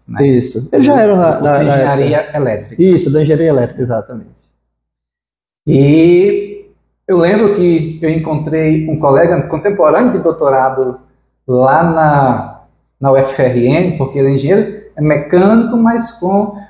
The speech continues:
Speaker 1: o doutorado em engenharia de materiais. Que lá na, na minha época, o curso de engenharia de,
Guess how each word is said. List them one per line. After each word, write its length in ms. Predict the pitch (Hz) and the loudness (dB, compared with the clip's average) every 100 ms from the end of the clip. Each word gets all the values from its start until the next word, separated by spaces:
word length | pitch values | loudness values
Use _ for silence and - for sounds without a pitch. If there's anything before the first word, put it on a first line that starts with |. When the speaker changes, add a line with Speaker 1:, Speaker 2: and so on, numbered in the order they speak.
| _ | _
Speaker 1:
o 100 | 170 | -2
doutorado 1080 | 160 190 170 143 127 147 170 147 131 117 - - _ _ | 0 2 2 2 2 2 2 0 -2 -2 -4 -16 _ _
em 300 | 147 170 - 190 | -8 -6 -2 -2
engenharia 420 | 190 190 190 247 | 2 2 2 2
de 100 | 240 | 0
materiais. 1000 | 240 - 240 254 127 101 101 - - _ _ _ _ _ _ | 0 0 0 2 2 0 -4 -10 -18 _ _ _ _ _ _
Que 200 | - 277 | -2 2
lá 960 | 269 202 202 254 330 330 285 180 139 143 | 4 4 2 2 0 0 0 -2 -4 -4
na, 460 | 151 143 - - - 123 120 117 - | -2 -2 -6 -12 -12 -6 -4 -4 -4
na 140 | 120 117 | -4 0
minha 260 | 196 208 | 2 2
época, 680 | 135 226 - - - 113 - - _ _ - | 2 2 0 -4 -2 -4 -6 -16 _ _ -10
o 100 | 156 | -8
curso 320 | - 294 - | -2 -2 0
de 80 | 247 | 0
engenharia 460 | 208 208 190 262 | 2 2 2 2
de, 300 | 247 247 - | 2 0 -2